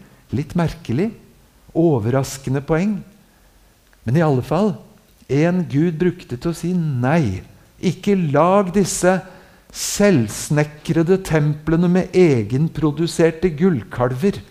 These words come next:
Følg hva Herren har sagt." Døperen Johannes er ikke mindre modig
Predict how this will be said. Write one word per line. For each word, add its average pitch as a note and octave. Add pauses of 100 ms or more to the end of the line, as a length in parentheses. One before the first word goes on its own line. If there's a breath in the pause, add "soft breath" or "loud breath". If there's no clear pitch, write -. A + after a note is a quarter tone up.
(480 soft breath)
Følg E3
hva C#3+
Herren A#2
har B2+
sagt." - (1600 soft breath)
Døperen C#3
Johannes D3
er E3+
ikke -
mindre C3
modig D3+